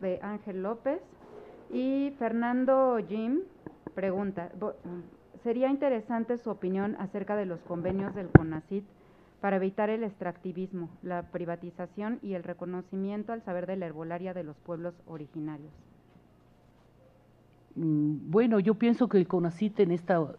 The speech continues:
Speaker 2: nueva etapa que empezó con el nuevo gobierno, eh, ha puesto énfasis en todo, eh, en la manera de cómo se hace investigación y ha privilegiado ciertos, eh, proyectos que, eh, justamente,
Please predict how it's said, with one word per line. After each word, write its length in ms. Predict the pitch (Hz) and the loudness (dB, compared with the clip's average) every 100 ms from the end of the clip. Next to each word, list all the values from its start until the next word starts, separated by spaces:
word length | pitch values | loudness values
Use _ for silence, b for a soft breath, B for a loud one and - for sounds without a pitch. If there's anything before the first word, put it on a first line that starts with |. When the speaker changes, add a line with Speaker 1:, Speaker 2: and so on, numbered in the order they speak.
| 156 | 2
Speaker 2:
nueva 280 | 165 170 | 4 6
etapa 520 | 160 160 147 - 190 233 - | 4 4 0 2 -2 -2 -12
que 140 | - 151 | -2 0
empezó 400 | 143 147 - 151 | 0 -2 -2 -2
con 220 | 160 151 | 2 2
el 480 | 147 139 127 123 120 | 2 0 -2 -4 -2
nuevo 280 | 139 139 139 | 0 0 0
gobierno, 540 | 139 143 135 143 180 B B B B B - - | 0 2 0 0 -2 B B B B B -14 0
eh, 320 | 160 151 135 - | 2 2 -2 0
ha 240 | 165 160 | 2 2
puesto 360 | 165 151 - 160 | 2 0 4 2
énfasis 500 | 139 131 131 131 - | 2 -2 -8 -10 -2
en 140 | 160 | -2
todo, 460 | 147 190 170 170 139 | 2 4 6 4 4
eh, 320 | 160 147 135 - | 4 4 0 -2
en 300 | 147 147 143 | 0 2 4
la 380 | 139 139 139 - - | 4 4 0 -4 -10
manera 800 | - 147 139 147 151 170 180 185 | -2 0 2 2 4 4 6 4
de 160 | 165 143 | 2 0
cómo 240 | - 160 | 2 2
se 140 | 156 151 | 2 -2
hace 140 | 151 | 0
investigación 800 | 147 139 - 135 135 160 180 240 b b b b | -2 -2 -2 -2 0 0 2 0 b b b b
y 100 | 165 | 2
ha 80 | 160 | 2
privilegiado 800 | 156 160 147 143 139 170 151 156 | 4 2 2 0 0 2 2 0
ciertos, 760 | 156 160 151 - 156 156 - - | 0 0 0 -2 -2 -2 -16 -6
eh, 280 | 139 131 123 | -2 -2 -4
proyectos 800 | 147 139 147 147 - 190 - - B B B B B B B | 0 2 2 0 0 -4 -4 -16 B B B B B B B
que, 400 | - 156 185 208 | 2 6 6 4
eh, 380 | 143 156 147 147 139 | 2 2 4 0 0
justamente, 800 | 185 170 180 175 175 170 190 202 | -4 0 0 4 4 4 2 2